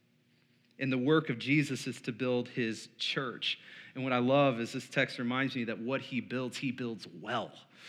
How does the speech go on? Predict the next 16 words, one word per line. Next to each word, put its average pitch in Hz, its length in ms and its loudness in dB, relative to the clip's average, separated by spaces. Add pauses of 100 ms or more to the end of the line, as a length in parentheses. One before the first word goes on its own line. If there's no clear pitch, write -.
(760)
The 123 80 -2
gates 156 600 6
of 104 140 -8
hell 175 500 4
itself - 640 4
will 120 100 -6
not 117 180 0
prevail 139 480 6
against 147 460 4
it. 117 100 4
And 131 140 2
I 123 80 4
love, 143 760 6
I 131 100 0
love 120 260 -2
this. 104 200 -8